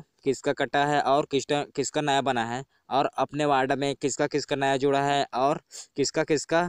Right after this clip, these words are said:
किसी और वार्ड में गलती से चला गया है। तो इस सभी को दोस्तों कैसे देखें, मैं इस वीडियो में आपको बताऊंगा। तो चलिए दोस्तों, चलते हैं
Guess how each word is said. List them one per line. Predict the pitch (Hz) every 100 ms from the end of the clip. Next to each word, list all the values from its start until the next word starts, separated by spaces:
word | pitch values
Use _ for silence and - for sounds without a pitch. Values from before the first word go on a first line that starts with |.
| - _ _ _
किसी | 143 135 170
और | - 156 - 135 147
वार्ड | 147 139 143
में | 165
गलती | 151 131 147
से | 135
चला | 131 120
गया | 117 107
है। | 104 104 _ _ -
तो | 147
इस | 151 135 170 170 -
सभी | 160 165
को | 165 160 131 - - - - _ - 135
दोस्तों | 151 143 175 165
कैसे | 147 135 156
देखें, | 156 175 175 156
मैं | 147 135
इस | 131
वीडियो | 139 135 165
में | 160
आपको | 139 - 160
बताऊंगा। | 151 180 147 160 190 - _ _ _ _ _ -
तो | 147 170 -
चलिए | - 135 147
दोस्तों, | 139 127 - 170 160 _ -
चलते | 135 120 143
हैं | 151 175 196